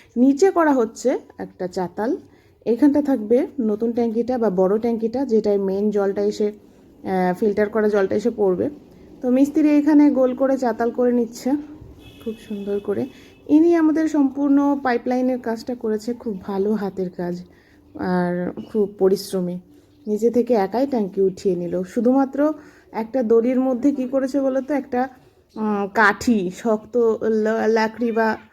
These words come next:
আহ, কাঠি যাকে বলে, সেটা বেঁধে ড্রামের ভেতরে দিয়ে দিয়েছে। এবার মাঝখান দিয়ে দড়ি বেঁধে ওপরে তুলেছে একাই।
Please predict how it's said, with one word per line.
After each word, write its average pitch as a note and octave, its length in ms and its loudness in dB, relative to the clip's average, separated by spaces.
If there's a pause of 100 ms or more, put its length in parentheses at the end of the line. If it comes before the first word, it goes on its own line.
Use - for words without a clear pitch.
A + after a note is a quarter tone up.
(340)
আহ, A#3+ 220 2
কাঠি A#3 320 0
যাকে A3 260 2
বলে, A3+ 200 2
সেটা A3+ 300 0
বেঁধে G3+ 440 0 (380)
ড্রামের G3+ 420 2
ভেতরে G3+ 380 2
দিয়ে G3+ 200 0
দিয়েছে। G3+ 360 0
এবার F3+ 380 0 (440)
মাঝখান F#3+ 680 -4
দিয়ে F#3 120 4
দড়ি F3+ 280 0
বেঁধে F#3 260 0
ওপরে G3 300 -2
তুলেছে - 380 -16
একাই। - 320 -16